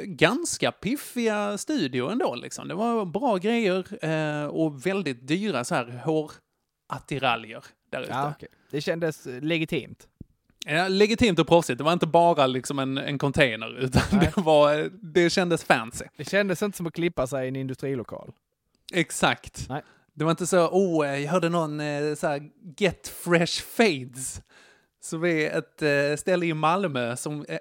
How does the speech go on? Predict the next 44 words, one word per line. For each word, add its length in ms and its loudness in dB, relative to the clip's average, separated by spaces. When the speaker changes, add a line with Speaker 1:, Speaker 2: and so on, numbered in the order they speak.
Speaker 1:
är 140 0
verkligen, 340 0
de 140 -2
har 360 2
som 200 -2
specialitet 640 0
att 80 -2
de 100 -4
klipper 500 -2
de 140 0
olika 340 2
gängen 800 -4
<laughs> 340 -6
i 60 4
Malmö, 460 0
att 160 -4
de 100 -8
måste 220 0
Speaker 2:
Oj. 40 0
Speaker 1:
ha, 160 0
liksom, 360 -8
specifika 960 -4
tider 720 -2
där 160 2
de 280 2
inte 580 -4
är 300 -4
där, 440 0
så 100 -2
att 100 -2
de 120 -8
inte 160 -2
överlappar, 800 0
Speaker 2:
Ah, 40 -6
så 60 -8
Speaker 1:
liksom. 220 -4
Speaker 2:
de 40 -2
inte 240 -2
träffar 340 -2
varandra 440 -4
och 80 -8
mördar 300 -2
varandra. 300 -4
Speaker 1:
Exakt, 720 -8